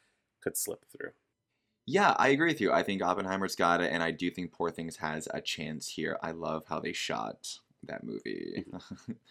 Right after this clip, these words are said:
Speaker 2: It was almost a character in itself. It's just, like, quirky.
Speaker 1: Yeah.
Speaker 2: You know, but I don't know. I think, I feel like sometimes in cinematography, quirky does not get rewarded,
Speaker 1: That is
Speaker 2: you
Speaker 1: very true.
Speaker 2: know?
Speaker 1: Yes.
Speaker 2: Sometimes people think it's distracting.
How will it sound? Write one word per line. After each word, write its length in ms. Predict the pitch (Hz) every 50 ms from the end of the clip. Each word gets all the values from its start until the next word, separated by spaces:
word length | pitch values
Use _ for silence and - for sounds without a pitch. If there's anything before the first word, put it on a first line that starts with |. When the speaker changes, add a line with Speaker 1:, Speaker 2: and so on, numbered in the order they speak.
| - - - - - - -
Speaker 2:
It 60 | - 104
was 100 | - 113
almost 240 | 104 107 110 -
a 40 | -
character 360 | - - 98 92 87 - -
in 80 | 82 78
itself. 400 | 80 - - - 87 78 71 80
It's 500 | - - - - - - - - - - _ -
just, 160 | - 117 120 139
like, 140 | 123 107 - _ _ _ _ _ _
quirky. 760 | - - - - 117 120 143 143 139 - 117 87 78 - - 95
Speaker 1:
Yeah. 180 | 92 87 80 76 - - - - - _ _ _ _
Speaker 2:
You 160 | 95 101 104
know, 260 | 101 98 92 95 110
but 220 | 113 110 135 - - -
I 140 | - 139 151
don't 140 | 165 185 196
know. 220 | 208 202 - - - - _ _ 117
I 140 | - 117 117
think, 240 | 117 - 143 - -
I 60 | 113
feel 160 | - - 131
like 140 | 127 127 127
sometimes 1040 | - - 123 123 135 139 139 - - 139 135 127 120 120 131 156 175 190 196 214 208
in 120 | - 123 107
cinematography, 840 | - - 110 110 107 107 101 110 98 92 95 98 95 - 101 92
quirky 500 | - - - - 113 107 104 - 113 107 104
does 280 | 101 101 95 92 -
not 380 | 98 90 87 85 82 85 87 - _ _
get 180 | 95 87 - -
rewarded, 840 | - 85 82 82 82 82 82 80 76 60 60 58 58 60 - 85 -
Speaker 1:
That 120 | - 95 92
is 80 | 90
Speaker 2:
you 80 | 82 87
Speaker 1:
very 100 | 87 85
true. 80 | 85 80
Speaker 2:
know? 420 | 78 80 80 85 92 107 120 120 - _ _ _ _ _ - -
Speaker 1:
Yes. 200 | - 82 85 - - - -
Speaker 2:
Sometimes 400 | - 123 113 117 117 110 107 104
people 220 | - 120 98 110 104
think 160 | - 107 90
it's 160 | 87 - -
distracting. 1040 | - 95 - - - - - - - - 82 78 - - - 67 57 60 67 73 -